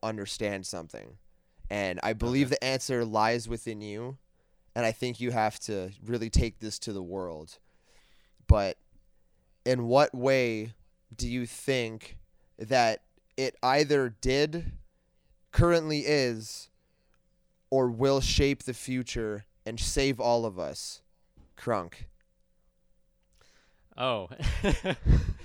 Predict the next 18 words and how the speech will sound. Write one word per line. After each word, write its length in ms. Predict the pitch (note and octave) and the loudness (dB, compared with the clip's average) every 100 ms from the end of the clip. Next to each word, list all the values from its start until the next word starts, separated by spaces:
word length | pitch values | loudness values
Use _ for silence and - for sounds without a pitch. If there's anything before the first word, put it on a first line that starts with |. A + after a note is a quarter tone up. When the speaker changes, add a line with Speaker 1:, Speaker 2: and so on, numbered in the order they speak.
| - - - D#3+ - | -18 -20 -20 -20 -8
Speaker 2:
Um, 500 | A2 A2+ A#2 A#2 A#2+ - _ _ - - - _ _ _ _ _ _ A2+ _ A2+ _ _ - | -4 -4 -4 -8 -12 -20 _ _ -20 -20 -20 _ _ _ _ _ _ -20 _ -20 _ _ -14
well, 360 | G#2+ A#2+ A#2+ - | -8 -6 -6 -10
first, 440 | - D3+ E3+ - | -8 -4 -4 -8
Crunk, 340 | - C#3+ D#3+ D3 | -10 -10 -10 -12
Crunk 280 | - B2 C#3 | -10 -10 -8
is 140 | C3 | -8
definitely 380 | B2 - C3 C#3+ | -8 -6 -6 -4
alive. 540 | D3 G2+ F#2 G#2 - _ _ - | -4 -4 -4 -6 -12 _ _ -12
Um, 400 | F#2+ F#2 F2+ G2 | -10 -8 -10 -12
I, 360 | G2 G2+ G#2+ | -12 -10 -10
I 20 | |
think 280 | F#2 A2 G2+ | -12 -12 -12
we've, 400 | G2 G2 F#2+ - _ | -10 -10 -10 -14 _
we've 200 | A2 F#2 _ | -16 -16 _
proved 320 | A#2 G2+ - | -10 -10 -8
that. 260 | F#2 F2+ - _ _ _ _ _ _ - | -8 -8 -14 _ _ _ _ _ _ -12
Um, 500 | F#2+ F#2 F2+ F2+ F2 _ _ _ _ _ _ _ _ _ _ _ _ | -8 -8 -8 -10 -14 _ _ _ _ _ _ _ _ _ _ _ _
it's 480 | G2+ G2+ - - - | -12 -12 -12 -18 -20